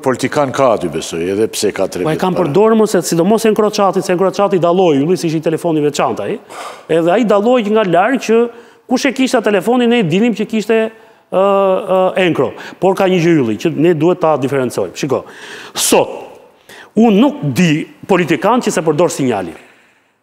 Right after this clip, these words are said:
Speaker 2: Njoh shumë politikan apo zyrtar që përdorin
Speaker 1: Sot,
Speaker 2: telefon.
Speaker 1: pra po.
Speaker 2: Sot, sot. Pra, A është krim sot që ai që përdor sinjalin? Sot krimi organizuar, një nga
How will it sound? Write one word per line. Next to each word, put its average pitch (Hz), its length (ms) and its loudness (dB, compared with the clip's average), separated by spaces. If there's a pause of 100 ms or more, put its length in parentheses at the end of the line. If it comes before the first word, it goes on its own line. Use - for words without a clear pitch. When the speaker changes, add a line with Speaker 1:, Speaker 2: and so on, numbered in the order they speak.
(840)
Speaker 2:
Njoh 185 240 2
shumë 269 280 2
politikan 202 680 0
apo 185 180 0
zyrtar 170 380 0
që 175 80 -6
përdorin 170 340 0
Speaker 1:
Sot, 180 220 2
Speaker 2:
telefon. 127 180 0
Speaker 1:
pra 165 140 4
po. 123 200 0
Speaker 2:
Sot, 277 220 2
sot. 185 280 0 (280)
Pra, 165 220 4 (680)
A 147 180 2
është - 180 -4
krim 170 360 4
sot 247 400 0
që 240 180 -6
ai 226 220 0
që 240 100 -4
përdor 240 240 0
sinjalin? 311 540 0
Sot - 340 -2
krimi 285 220 4
organizuar, 233 720 2
një 247 300 4
nga 190 160 4